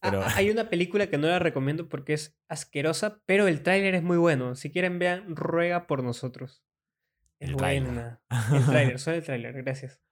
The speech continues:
Speaker 2: Pero bueno, por ejemplo, la Santa de los Micros durante muchas décadas ha protagonizado un culto, eh, y, y etcétera, ¿no? Y yo ahora les voy a contar otro santo popular, porque al final se ha convertido en eso,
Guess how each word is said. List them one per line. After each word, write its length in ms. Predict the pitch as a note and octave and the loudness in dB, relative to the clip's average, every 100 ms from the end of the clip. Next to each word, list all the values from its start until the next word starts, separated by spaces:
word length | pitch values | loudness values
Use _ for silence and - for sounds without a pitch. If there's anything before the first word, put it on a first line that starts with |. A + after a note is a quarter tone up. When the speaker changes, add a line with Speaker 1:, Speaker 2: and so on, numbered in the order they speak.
| _ | _
Speaker 2:
Pero 140 | B2 | 2
bueno, 220 | B2+ B2+ A2 | 4 4 4
por 100 | A#2 | 4
ejemplo, 220 | C3+ C3+ | 4 4
la 80 | A#2+ | 2
Santa 220 | C#3+ D#3 | 2 2
de 20 | |
los 120 | C#3 | 2
Micros 520 | C3 B2+ A#2+ C3+ - - | 2 -2 0 0 -2 -8
durante 340 | G#2+ A2 G2+ G#2 | -2 0 0 2
muchas 400 | A#2 A#2 A#2+ A2+ | 0 0 -2 0
décadas 460 | C#3 - G#2+ A2+ | -2 0 0 0
ha 80 | A2+ | -2
protagonizado 800 | A#2 G#2+ G#2+ G2 F2 G2 F#2+ F#2+ | -4 -2 -2 -2 -2 -2 -2 -2
un 240 | A2 G#2 G2+ | -4 -6 -6
culto, 720 | - C3 G#2+ F#2 G2+ G#2 - _ _ _ F2 | 0 4 4 2 0 -2 -4 _ _ _ -8
eh, 580 | F2 E2 D#2+ D#2 D#2 F#2+ _ _ _ _ _ - | -4 -4 -4 -6 -10 -16 _ _ _ _ _ -10
y, 360 | E2 D#2+ D#2 C2+ | -8 -6 -8 -8
y 160 | F2 D#2 | -6 -6
etcétera, 520 | D2 D3 B2 F2 E2 | -4 -4 -4 -4 -6
¿no? 300 | E2 G#2 - | -6 -8 -10
Y 240 | F2+ F#2 F2+ | -8 -8 -4
yo 140 | A2+ | 0
ahora 200 | A#2 B2 | 2 2
les 120 | B2+ G#2+ | 2 0
voy 120 | G#2 | 0
a 100 | A2 | -2
contar 560 | F#2+ F2 F#2+ F#2+ F#2 _ - | -4 -6 -4 -4 -4 _ -2
otro 580 | E3 D#3+ - A2 G#2+ - | 0 0 -4 -6 -6 -10
santo 460 | - A2 G#2 G#2+ A2 | -8 -6 -4 -6 -6
popular, 520 | A2+ - F2+ F2+ A2+ | -6 -4 -2 -2 0
porque 160 | B2 G#2 | 0 -2
al 80 | |
final 260 | F2+ F#2+ G2+ | -2 -2 -2
se 120 | G#2+ | -4
ha 40 | G2 | -4
convertido 520 | G#2+ F2 E2+ G#2 G2 | -2 -4 -6 -4 -2
en 120 | G#2 | 0
eso, 460 | A#2 A2 F#2 F#2+ | -2 -2 -4 -6